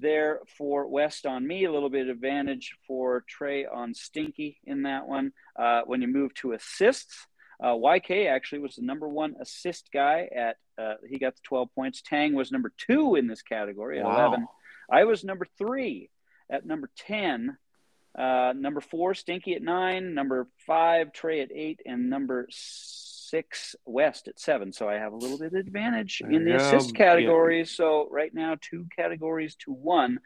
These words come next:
Speaker 1: I have a little bit of an
Speaker 2: Mm, I don't
Speaker 1: advantage there.
Speaker 2: know.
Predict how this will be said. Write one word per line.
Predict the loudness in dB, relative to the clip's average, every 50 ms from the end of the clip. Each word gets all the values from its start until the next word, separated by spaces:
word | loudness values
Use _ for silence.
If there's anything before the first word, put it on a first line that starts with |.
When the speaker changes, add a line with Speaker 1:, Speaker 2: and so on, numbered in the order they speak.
| -14 -20 -20 -16 -12 -10
Speaker 1:
I | -10 -8 -6
have | -6 -4
a | -2
little | -2 0 0 0 0 0
bit | 0 -2 -2
of | -2 -4
an | -4
Speaker 2:
Mm, | -4
I | -2
don't | 2 4
Speaker 1:
advantage | 4 6 6 6 4 4
there. | 6 8 10 12 12
Speaker 2:
know. | 12 12 10 10 8 4 2